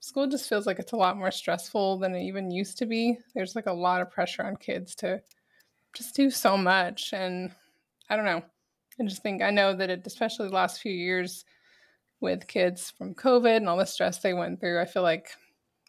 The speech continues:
these past few years has just been really hard for them to get back into the swing of things and everything. So I just try not to put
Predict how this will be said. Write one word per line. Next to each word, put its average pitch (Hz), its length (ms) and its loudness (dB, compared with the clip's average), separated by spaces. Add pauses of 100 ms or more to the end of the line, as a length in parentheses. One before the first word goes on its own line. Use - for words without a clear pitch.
(120)
these 226 180 -4
past 208 280 -6
few 202 120 -4
years 185 260 -2
has 214 160 -4
just 208 200 -6
been 190 260 0 (640)
really 233 160 8
hard 214 420 4
for 247 80 -4
them 233 220 2
to - 80 -4
get 220 140 0
back 202 240 4
into 214 140 -6
the 226 80 -2
swing 202 260 -8
of 208 100 -8
things 220 260 -4
and 233 120 -4
everything. 220 560 -2
So 180 420 0 (960)
I 220 40 -6
just 208 220 -4
try 208 100 -2
not 180 160 0
to - 40 -20 (100)
put - 360 -8